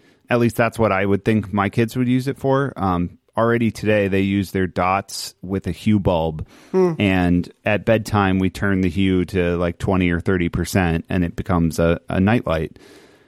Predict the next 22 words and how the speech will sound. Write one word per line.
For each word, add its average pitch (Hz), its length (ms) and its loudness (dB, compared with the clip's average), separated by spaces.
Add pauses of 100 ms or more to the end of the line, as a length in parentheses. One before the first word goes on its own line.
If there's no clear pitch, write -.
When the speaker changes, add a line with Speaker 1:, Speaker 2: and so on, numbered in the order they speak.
(160)
Speaker 1:
So, 98 460 0
you 110 160 4
know, 87 300 0
having 104 440 0
something 101 500 0
that 92 360 0
you 95 120 -4
can 95 160 -2
change 95 280 0
the - 80 -12
color 95 400 2
of 90 240 2
and 85 120 -2
things 87 220 -4
like 85 140 -8
that. 87 340 -2
And 113 100 2
it 113 140 0
sounded 233 260 2
like 143 220 -2
there 107 160 2
was 104 320 2